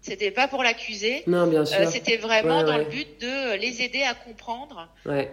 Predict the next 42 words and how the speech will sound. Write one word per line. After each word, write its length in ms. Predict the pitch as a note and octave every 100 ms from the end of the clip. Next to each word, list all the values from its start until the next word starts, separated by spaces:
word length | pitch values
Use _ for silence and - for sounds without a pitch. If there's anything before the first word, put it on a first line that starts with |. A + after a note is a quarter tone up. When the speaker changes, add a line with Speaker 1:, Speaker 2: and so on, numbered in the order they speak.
| -
Speaker 1:
euh, 720 | F#3 F#3 F3+ F3 E3+ E3+ D#3
la 140 | E3+ G#3
théorie 460 | C#4+ C4 A#3 D4
de 80 | C4+
ce 100 | A3+
qu'il 180 | - B3+
était 280 | G#3 A3 B3
en 100 | G#3
tr-, 160 | -
de 80 | G#3+
ce 80 | A3
qu'ils 180 | - B3
étaient 200 | B3 A#3+
en 100 | G#3
train 240 | - B3+
de, 240 | A3+ G3+ F#3
de, 240 | F#3 F3+
de 140 | F3+
voir 340 | G3 G3+ A#3 -
sur 220 | - G3+
notre 180 | G3 -
produit. 460 | - G3 G3 B3+ _ _ _ _ _ _ - - - - - -
Et 160 | A#3 A#3
le, 400 | A3+ A3 G#3+ G3+
là, 260 | A3 C4+ B3+
on 20 |
a 120 | G#3+ G#3
aussi, 360 | G#3 - C4
enfin, 180 | C4 A3
c'est 140 | G#3
un 60 | G#3+
exemple 420 | G#3 A3 C4 -
où 20 | A3
j'ai 160 | G3+
vraiment 340 | F#3+ G#3+ A3+ B3+
appris 400 | A3+ - A#3+ A#3+
aussi 240 | G#3 A3+
quelque 180 | A3 G3
chose, 180 | - B3+
c'est 260 | - -
que, 160 | - -
euh, 360 | A#3+ A3+ F#3